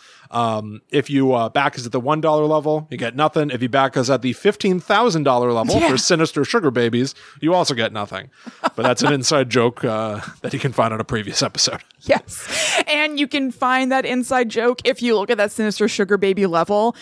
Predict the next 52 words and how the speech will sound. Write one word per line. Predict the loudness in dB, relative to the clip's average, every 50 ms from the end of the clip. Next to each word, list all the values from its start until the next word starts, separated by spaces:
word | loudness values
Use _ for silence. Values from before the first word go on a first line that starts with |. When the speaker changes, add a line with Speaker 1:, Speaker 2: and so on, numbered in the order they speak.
| -12 -6 -2
Speaker 2:
There's | 0 0 2
a | 0
timestamp | 0 0 0 2 2 2 2 0 -2 0 0 0 2 2
of | 0 2
where | 2 2 2 2
you | 2 2 2
can | 2 2
hear | 2 2 2 2
us | 2 0
talking | 0 0 0 2 2 0 0
about | 0 0 0 2
that, | 2 0 0
so | 0 -2 -2
you | 0
can | 0 2
know | 2 2
what | 2 2 0
the | 0
hell's | 0 0 0 0
going | 0 -2 -2 0
on | -2 -2 0
Speaker 1:
Yeah. | 0 0
Speaker 2:
over | 2 2
there. | 0 0 -2 -2 -2
Speaker 1:
Hey, | -2 -2 -2 -4 _
maybe | -6 -2 0 2 2 2 2
you | 2 2 2 2 2
are | 2 2 2 2 2 2 2 2 2
a | 0 0 0 0
property | 0 0 0 0 2 2 2 0 2
magnate | 2 2 0 0 0 0 0 0 0
like | 0 0 2 0 0 -2
Brandon | -2 0 0 2 2 2 0 -2
Fugal, | -2 0 0 0 2 2 2 2 0 2 2
and | 2 2 2 2 0
you're | 0 0 0 0
just | 0 0 0 0 0 0
interested | -2 0 0 0 0 0 -2 0
in | 0
the | -2 0
paranormal, | 0 0 0 2 2 0 0 0 0 0
and | 2
you | 2 2
wanna | 2 2 2 2 0 0
back | 2 2 2 2 2 0
us | -2 -2
at | -4 -2
fifteen | -2 -2 -2 -2 -4 -4 0
thousand | 0 0 0 0 0 0
dollars | 2 2 2 2 0 -2
a | -2
month. | -2 -2 -2 -4 -8